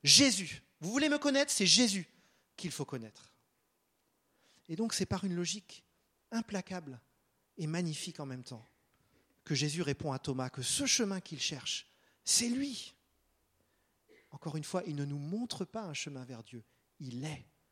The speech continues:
le chemin vers Dieu. Et tout cela découle, cette affirmation, « Je suis le chemin, la vérité et la vie », c'est pas quelque chose qui, qui serait,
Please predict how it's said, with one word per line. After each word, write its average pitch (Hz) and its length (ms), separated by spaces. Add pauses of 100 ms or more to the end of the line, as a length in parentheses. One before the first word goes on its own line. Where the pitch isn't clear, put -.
(380)
le 120 140
chemin 113 340
vers 101 160
Dieu. 104 260
Et 143 80
tout - 160
cela 202 240
découle, 185 640 (380)
cette - 180
affirmation, « 156 480
Je 151 120
suis 175 180
le 147 80
chemin, 151 420
la 131 120
vérité 127 340
et 123 40
la 117 120
vie », 175 180 (600)
c'est - 180
pas 202 140
quelque 156 160
chose 180 180
qui, 131 260 (220)
qui - 120
serait, 139 360